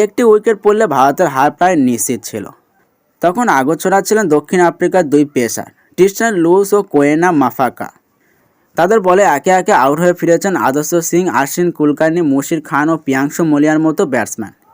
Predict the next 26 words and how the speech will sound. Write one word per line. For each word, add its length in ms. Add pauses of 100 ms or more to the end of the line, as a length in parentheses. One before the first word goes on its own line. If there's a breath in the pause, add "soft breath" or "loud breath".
(140)
সেখানে 340 (140)
ভয় 260
না 60 (100)
পেয়ে 220
ঠান্ডা 280
মাথায় 340
ইনিংস 260
ধরলেন 340
ক্যাপ্টেন 320 (160)
উদয় 260
ও 40
সচিন। 420 (560)
তাড়াহুড়ো 420 (100)
করলেন 320 (100)
না, 60 (420)
অফ 200
স্টাম্পের 340 (100)
বাইরের 340
বল 120 (120)
অবলীলায় 460
ছাড়লেন। 360 (440)
বোলারদের 420 (100)
বাধ্য 200 (140)
করলেন 240
শরীরে 340 (100)
বল 140